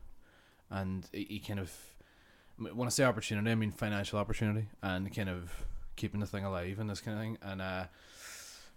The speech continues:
it, I mean, i-, it's a very good film for demonstrating that.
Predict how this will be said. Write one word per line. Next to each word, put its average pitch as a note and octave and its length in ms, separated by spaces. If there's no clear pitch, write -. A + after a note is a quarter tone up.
it, - 340
I C#3+ 40
mean, B2 440
i-, - 40
it's A#2+ 260
a A#2 60
very B2 220
good A2+ 140
film F#2+ 240
for G2+ 100
demonstrating G2 560
that. F2+ 300